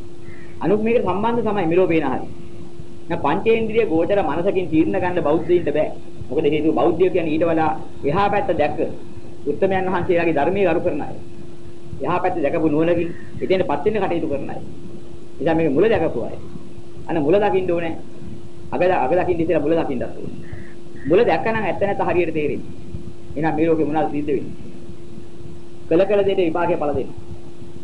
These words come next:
අන්න ඒතකොට දැන් කර්මය මුල් කරගෙන, කර්මය න්‍යාය කරගෙන, කර්මය දායාද කරගෙන, කර්මය උප්පත්ති ස්ථානය කරගෙන. යම් කිසි කර්මයක් කරන ලද්දේද, ඒ කරවන්නා වූ කර්ම විපාකයට උරුම කරගෙන මේ පැවැත්ම හට ගන්න. පැවැත්ම එන්නේ මෙහෙමයි.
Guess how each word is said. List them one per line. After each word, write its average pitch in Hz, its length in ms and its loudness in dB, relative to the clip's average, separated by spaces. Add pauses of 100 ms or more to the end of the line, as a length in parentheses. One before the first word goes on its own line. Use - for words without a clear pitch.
(640)
අන්න 170 180 0
ඒතකොට 180 220 4
දැන් 180 200 0
කර්මය 160 340 -2
මුල් 156 180 0
කරගෙන, 165 240 2
කර්මය 156 320 0
න්‍යාය 151 320 2
කරගෙන, 156 220 0
කර්මය 151 280 0
දායාද 143 300 2
කරගෙන, 147 200 -2
කර්මය 147 260 -2
උප්පත්ති 139 340 -2
ස්ථානය 143 300 0
කරගෙන. 131 320 2 (640)
යම් 151 160 0
කිසි 208 160 4
කර්මයක් 175 400 0
කරන 160 180 0
ලද්දේද, 165 460 2 (540)
ඒ 160 140 4
කරවන්නා 170 500 2
වූ 160 140 4
කර්ම 156 200 0
විපාකයට 156 380 2
උරුම 143 200 2
කරගෙන 156 300 0 (280)
මේ 185 160 0
පැවැත්ම 185 320 2
හට 165 120 -2
ගන්න. 131 200 -2 (500)
පැවැත්ම 147 280 -2
එන්නේ 143 180 0
මෙහෙමයි. 123 260 -2